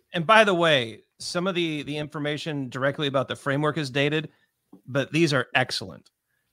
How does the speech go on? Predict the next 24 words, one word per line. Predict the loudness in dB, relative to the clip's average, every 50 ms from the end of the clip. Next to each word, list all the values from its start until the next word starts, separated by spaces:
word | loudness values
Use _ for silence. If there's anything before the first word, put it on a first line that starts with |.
| -4 2
I | 2 2
love | 4 6 8 8 8 6 6
going | 2 2 2 4 2 0 -4
through | -4 -4 -4 -2 -2 -2 -4
Ken's | -4 -4 -2 -2 0 0 -2 -2
old | -4 -4 -4 -2
work. | 0 2 2 2 2 -2 -8 _ _ _ _ _ _ -10
There's | -8 -6 -4
a | 0
lot | 0 2 2
of | 0
great | -2 -4 -4 -4
war | -2 0 0 0
stories | 0 0 -2 0 0 0 0 -2
in | -2 0
here, | 2 0 0 0
but | -2 -4 -2
you | 0
know | 2 2
what's | 2 2 2 2
not | 2 4 4 4
in | 4 0
here, | 0 -2 -2
Todd? | 0 2 0 0 0 -2